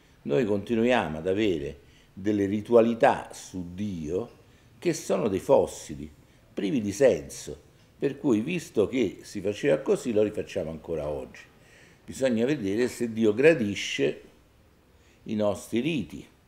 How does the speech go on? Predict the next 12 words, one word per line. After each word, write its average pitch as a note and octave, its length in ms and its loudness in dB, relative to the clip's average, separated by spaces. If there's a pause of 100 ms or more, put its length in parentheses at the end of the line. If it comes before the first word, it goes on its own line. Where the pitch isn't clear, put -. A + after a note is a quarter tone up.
(880)
le G2+ 120 -2
nostre G#2+ 840 0
conseguenze A2 880 0
logiche. F#2 680 4 (560)
Ora, A#2+ 460 6 (220)
l'uomo, A2+ 640 6 (2750)
quando, C#3 640 2
eh, D#2+ 440 -12
vive C3 320 -2
una F#2 160 -2
vita G#2 260 -2
superficiale, E2 1120 -6